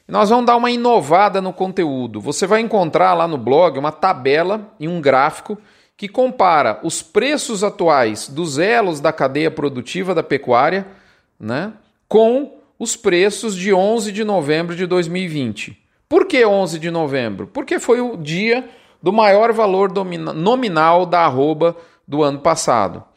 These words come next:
Além disso, eu coloco a chuva acumulada, né, que a gente obteve entre esse período de tempo e o histórico, tá certo?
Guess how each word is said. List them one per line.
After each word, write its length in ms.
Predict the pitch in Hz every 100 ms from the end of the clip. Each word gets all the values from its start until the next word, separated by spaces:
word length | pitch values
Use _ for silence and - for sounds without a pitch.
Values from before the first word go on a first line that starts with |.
| _ - _
Além 280 | - 208 233
disso, 240 | 190 220
eu 20 | 233
coloco 300 | 226 220 254
a 60 |
chuva 420 | - - 262 262
acumulada, 800 | 226 208 190 175 160 170 185 240 233 _ _ -
né, 240 | 131 170
que 180 | 190 160
a 40 |
gente 280 | 135 143 143
obteve 600 | 147 135 - 139 165 208
entre 500 | 202 139 131 123 117 _ _ -
esse 160 | 117
período 380 | - 123 117 139
de 120 | 160
tempo 460 | 190 175 196 196 -
e 480 | 185 220 254 262 -
o 160 | - 220
histórico, 800 | 254 - 185 165 151 117 107 92 _ _ _
tá 100 | -
certo? 440 | 110 220 269 269